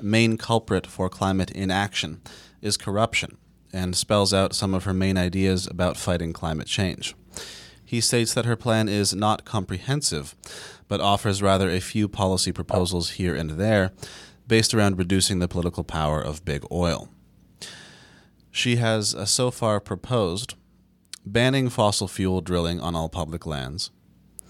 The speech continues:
reinstating an Obama rule restricting methane emissions at drill sites, generating renewable electricity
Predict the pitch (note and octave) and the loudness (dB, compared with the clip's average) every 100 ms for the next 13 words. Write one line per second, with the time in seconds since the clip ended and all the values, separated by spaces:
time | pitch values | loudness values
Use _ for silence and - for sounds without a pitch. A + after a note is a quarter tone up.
0 | - - - _ A2+ C3+ C#3 - B2 B2 | -20 -20 -20 _ 2 2 2 2 4 4
1 | A2+ G2+ F#2 G#2 G#2+ G2 F#2 F#2 F2+ - | 4 2 4 2 2 2 2 2 0 -2
2 | A2 - G2 F#2 F#2+ F#2+ F#2+ F2+ F2+ F#2+ | -4 -2 -2 0 -2 0 0 0 -4 -4
3 | F2+ F2 C#2+ D2+ E2 E2+ C2+ F#2 F#2 - | -2 -2 -2 -4 -4 -4 0 2 2 2
4 | - - - - _ _ - - - - | -2 -8 -10 -12 _ _ -20 -20 -20 -20
5 | - - - - - A#2+ C#3 D3 C#3+ C#3 | -20 -20 -20 -18 -6 -2 0 0 0 0
6 | A#2+ G#2+ B2+ C3 B2 G#2+ G#2 - A2 - | 2 2 2 2 0 2 0 0 -2 0
7 | G2+ | -2